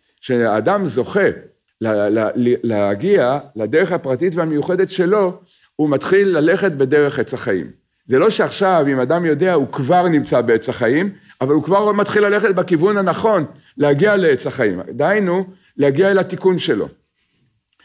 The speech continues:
מה אנחנו צריכים, איזה עבודה לנו יש בבחינה הזאת?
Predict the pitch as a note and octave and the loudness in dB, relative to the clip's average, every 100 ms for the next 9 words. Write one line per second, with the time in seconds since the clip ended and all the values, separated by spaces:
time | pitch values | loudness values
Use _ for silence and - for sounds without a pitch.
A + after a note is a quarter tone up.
0 | _ - - B2 G#3+ F#3 G3+ F#3+ D#3+ - | _ -14 -4 0 0 0 -2 -2 -4 -4
1 | C3+ F#3 E3 C#3 C#3+ E3 G3 A3 D3 C#3 | -2 0 0 -2 -4 0 2 2 0 0
2 | E3+ D#3+ D#3+ F3 D3+ C#3 F3+ - - - | 0 0 0 0 0 0 0 -4 -10 -20
3 | _ - C3+ - C#3 C#3+ D3 C3 G#2 F#2 | _ -6 -4 -4 -4 -2 0 0 -2 -4